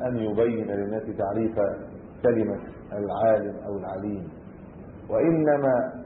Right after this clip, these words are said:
دائمًا القرآن يرشدنا إلى آثار، إلى التفكر في آثار و، يعني، معاني هذه الصفة فيما نشهده من واقع.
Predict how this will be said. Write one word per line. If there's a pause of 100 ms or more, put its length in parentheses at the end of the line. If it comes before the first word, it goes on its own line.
(120)
دائمًا
القرآن
يرشدنا (760)
إلى (440)
آثار، (120)
إلى
التفكر (480)
في
آثار (380)
و، (1000)
يعني، (1080)
معاني (520)
هذه
الصفة
فيما
نشهده
من
واقع.